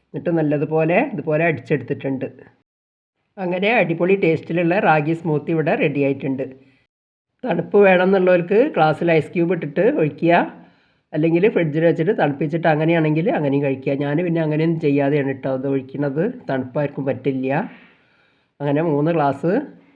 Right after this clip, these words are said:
ഏഹ്, റാഗി സ്മൂത്തിയാണ് ട്ടോ ഉള്ളത്. ഇനി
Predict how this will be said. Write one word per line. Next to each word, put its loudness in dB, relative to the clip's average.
ഏഹ്, -4
റാഗി -2
സ്മൂത്തിയാണ് -4
ട്ടോ -8
ഉള്ളത്. -4
ഇനി 0